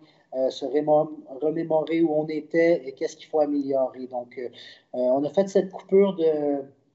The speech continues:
si je me trompe pas, euh, huit ou neuf jours. Et puis par la suite, on a recommencé, euh, à fond, euh, une fois par jour. Et puis, j'ai redonné quelques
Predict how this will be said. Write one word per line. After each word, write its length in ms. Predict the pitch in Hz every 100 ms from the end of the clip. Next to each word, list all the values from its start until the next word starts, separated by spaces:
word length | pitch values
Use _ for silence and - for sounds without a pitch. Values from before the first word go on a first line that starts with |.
| _ _ _ - _
si 200 | - -
je 60 | 170
me 80 |
trompe 400 | 170 170 165 147 190
pas, 60 |
euh, 340 | 190 185 165 151
huit 380 | 147 180 202 180
ou 40 |
neuf 220 | 165 156
jours. 420 | 143 151 180 208 175
Et 60 |
puis 120 | 143 -
par 160 | 151
la 140 | 156 147
suite, 220 | 185 180
on 120 | 151
a 60 | 143
recommencé, 800 | - 156 156 151 - 165 170 - - _ 143
euh, 280 | 143 135 135 131
à 120 | 135
fond, 400 | - 175 175 180 - - _ -
euh, 200 | 139 143
une 80 | 151
fois 240 | - 165
par 200 | 170 143
jour. 480 | 143 160 170 170 - 127
Et 200 | 139 139
puis, 380 | - 147 143 131
j'ai 120 | 143
redonné 340 | 151 156 170
quelques 600 | 170 170 170 165 151 143